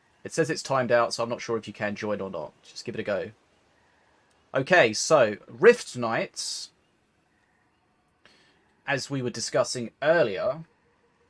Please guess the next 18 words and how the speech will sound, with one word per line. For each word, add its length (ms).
there 160
are 100
currently 360
four. 580
As 120
you 40
can 120
see, 260
there's 420
there's 140
eight 480
overall 580
areas 460
here, 320
four 580
and 220
four 260
placeholders. 920